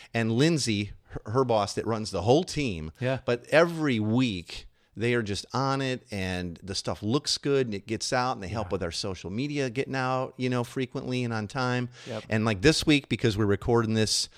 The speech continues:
Speaker 1: live, uh, on a Friday,
Speaker 2: Yeah, it's
Speaker 1: normally this
Speaker 2: Valentine's Day
Speaker 1: stuff's
Speaker 2: today, yeah.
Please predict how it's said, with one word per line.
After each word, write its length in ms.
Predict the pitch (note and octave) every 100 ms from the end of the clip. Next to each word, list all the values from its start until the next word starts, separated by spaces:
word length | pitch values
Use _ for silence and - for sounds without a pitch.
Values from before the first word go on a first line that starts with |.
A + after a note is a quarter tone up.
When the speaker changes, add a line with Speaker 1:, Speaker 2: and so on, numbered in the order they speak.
| -
Speaker 1:
live, 680 | F2 F#2+ G2 G#2+ A2 A2+ G2+ - _ - _ -
uh, 360 | F2+ F2 E2 D#2
on 140 | F#2
a 20 |
Friday, 640 | E2+ - G2+ A2 A#2+ B2+ B2
Speaker 2:
Yeah, 80 | C3+
it's 40 | G#2
Speaker 1:
normally 300 | A2 C3 B2+
this 160 | A#2 A#2+
Speaker 2:
Valentine's 260 | A#2+ B2+
Day 80 | B2
Speaker 1:
stuff's 100 | B2+ A2+
Speaker 2:
today, 20 | A2
yeah. 200 | B2 A#2